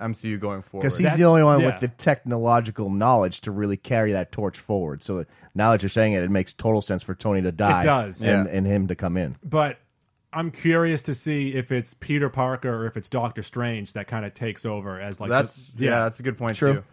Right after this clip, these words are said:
Speaker 2: True.
Speaker 1: he's go-, obviously gonna be instrumental in, uh,
Speaker 3: Yeah.
Speaker 1: Infinity Wars. But,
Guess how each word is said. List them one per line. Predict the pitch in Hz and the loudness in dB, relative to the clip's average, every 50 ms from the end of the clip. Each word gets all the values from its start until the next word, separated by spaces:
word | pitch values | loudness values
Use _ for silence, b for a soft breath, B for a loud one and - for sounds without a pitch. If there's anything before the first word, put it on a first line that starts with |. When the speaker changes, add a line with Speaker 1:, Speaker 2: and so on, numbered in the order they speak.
| b b - | b b -6
Speaker 2:
True. | - 131 127 135 | 0 2 2 2
Speaker 1:
he's | 139 147 160 156 139 | 2 2 0 0 0
go-, | 147 151 | 0 0
obviously | 127 123 127 127 117 110 117 107 | 2 2 2 0 -2 -4 -6 -6
gonna | 110 107 | -4 -4
be | 110 110 | -4 -6
instrumental | 110 107 - - 107 104 104 101 - 101 98 95 95 | -8 -8 -8 -8 -6 -6 -6 -6 -6 -6 -6 -6 -6
in, | 95 95 95 95 92 | -6 -8 -8 -8 -6
uh, | 90 98 | -4 -2
Speaker 3:
Yeah. | 120 110 95 82 92 | -2 -2 -2 -4 -6
Speaker 1:
Infinity | 101 101 - 113 110 107 104 101 | -8 -8 -6 -6 -4 -4 -4 -4
Wars. | 98 98 98 98 98 - | -4 -4 -4 -4 -6 -4
But, | - 117 113 110 - | -2 0 0 0 -2